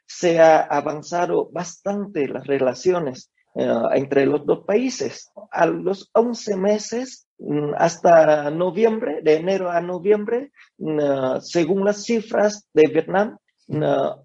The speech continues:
<laughs> en comercio de, mm, venta de Vietnam a México ha alcanzado cuatro mil doscientos millones de dólares. Eh,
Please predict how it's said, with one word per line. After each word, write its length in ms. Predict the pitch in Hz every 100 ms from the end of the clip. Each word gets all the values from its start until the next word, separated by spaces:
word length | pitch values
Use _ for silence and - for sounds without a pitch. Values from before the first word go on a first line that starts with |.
| _ _
<laughs> 0 |
en 380 | 214 220 - 185
comercio 960 | 170 180 180 214 214 - 202 196 208 - _ _ -
de, 500 | 151 151 139 135 135
mm, 800 | 135 131 131 127 120 117 120 143
venta 400 | 180 190 196 190
de 120 | 156
Vietnam 400 | 139 143 165 180
a 180 | 175 165
México 560 | 170 196 208 202 208 -
ha 160 | - 160
alcanzado 1040 | 190 165 - 156 147 170 175 170 180 - _
cuatro 360 | 175 175 - 165
mil 280 | 180 196
doscientos 580 | 190 175 202 185 196 190
millones 640 | 185 170 160 190 190 185 -
de 140 | 156
dólares. 640 | 151 196 180 117 92 - _ _ -
Eh, 360 | 143 143 131